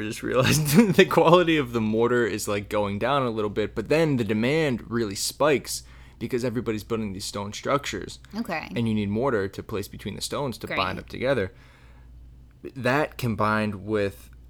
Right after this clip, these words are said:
Speaker 1: um, better techniques for, like, grinding the aggregates down to find, like,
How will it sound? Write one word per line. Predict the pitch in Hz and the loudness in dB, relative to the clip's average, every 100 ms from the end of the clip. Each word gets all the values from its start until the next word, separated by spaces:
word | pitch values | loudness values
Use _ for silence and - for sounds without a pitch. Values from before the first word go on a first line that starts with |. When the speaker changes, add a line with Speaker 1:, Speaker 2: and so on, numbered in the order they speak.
| - - - | -20 -20 -20
Speaker 1:
um, | - 98 90 90 - | -10 -6 -6 -8 -4
better | 117 110 | -2 0
techniques | 120 104 117 120 | -4 -4 -4 -4
for, | - 104 | -6 -4
like, | 95 95 | -6 -6
grinding | 101 95 101 110 113 113 110 104 | -4 -2 -2 -2 -2 -4 -6 -10
the | 110 104 107 107 | -12 -6 -4 -4
aggregates | 107 107 110 107 104 | -4 -6 -6 -6 -6
down | - 107 107 110 | -6 -4 -2 -4
to | - | -8
find, | 101 107 98 | -8 -6 -6
like, | 113 113 104 113 | -4 -6 -6 -10